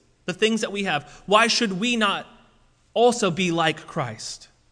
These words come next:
You see, what they understood was God's grace upon them and the, his work in their hearts, it compelled them to act in this manner. Their hearts were just swelling with, with gratitude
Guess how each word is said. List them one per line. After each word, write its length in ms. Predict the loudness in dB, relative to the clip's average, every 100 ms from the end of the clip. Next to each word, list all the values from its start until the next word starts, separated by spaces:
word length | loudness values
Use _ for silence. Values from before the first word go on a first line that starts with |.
| _ _ _ _ _ _ -10 -2
You 80 | 0
see, 140 | 4
what 160 | 4 6
they 120 | 4
understood 640 | 4 0 -2 0 0 2
was 240 | 2 0 -2 -6
God's 380 | 2 4 4 0
grace 340 | 2 2 2 -2
upon 360 | -2 -2 0
them 200 | 0 0 0
and 160 | 2
the, 80 | 2 0
his 300 | -2 -2 0
work 380 | 4 4 4 -8 -12 -2
in 200 | 0 2
their 200 | 4 4
hearts, 720 | 2 -2 -2 -4 -10 -14 -18 _ _ _ _ _ _ _ _ _ _ _ _ _
it 340 | -2 -2 -4 -20 -20 -20 _ -12
compelled 640 | -4 -4 -2 2 2 2
them 220 | -2 -4 -4
to 140 | -6 -2
act 340 | -2 -2 -8 -4
in 140 | -2
this 200 | -2 -4
manner. 520 | -4 -4 -2 -4 -8 -14 _ -20 _ _ -20 _ -2
Their 100 | -2
hearts 460 | 0 0 0 -4 -12 -18 -20 -4
were 140 | -2
just 320 | 0 0 -2 -4
swelling 720 | -4 0 2 4 4 2 2
with, 380 | 0 -2 -8 -4
with 180 | -2 2
gratitude 760 | 2 2 0 -2 -4 -6 -8